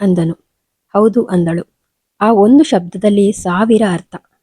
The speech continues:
ಬಿಸಿಯಾದ ಕಾಫಿಯ ಸ್ಟೀಮ್ ಮಧ್ಯೆ ಅವಳ ಬೆರಳುಗಳು ಅಜಾರೂಕವಾಗಿ ಸ್ಪರ್ಶಿಸಿದಾಗ ಎದೆ ಒಳಗೆ ವಿದ್ಯುತ್ ಓಡಿದ ಹಾಗಾಯ್ತು.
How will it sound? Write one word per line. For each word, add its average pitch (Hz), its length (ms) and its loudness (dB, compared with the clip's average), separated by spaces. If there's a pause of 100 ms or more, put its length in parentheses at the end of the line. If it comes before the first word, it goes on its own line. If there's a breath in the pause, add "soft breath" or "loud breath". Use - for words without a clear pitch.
ಬಿಸಿಯಾದ 226 480 0
ಕಾಫಿಯ 185 540 -6
ಸ್ಟೀಮ್ 196 420 -2
ಮಧ್ಯೆ 180 400 -6 (680)
ಅವಳ 247 280 0
ಬೆರಳುಗಳು 208 680 0
ಅಜಾರೂಕವಾಗಿ 202 1300 -2 (300)
ಸ್ಪರ್ಶಿಸಿದಾಗ 202 840 -4 (680)
ಎದೆ 202 180 2
ಒಳಗೆ 220 500 2
ವಿದ್ಯುತ್ 202 420 -4
ಓಡಿದ 180 340 2
ಹಾಗಾಯ್ತು. 175 560 -8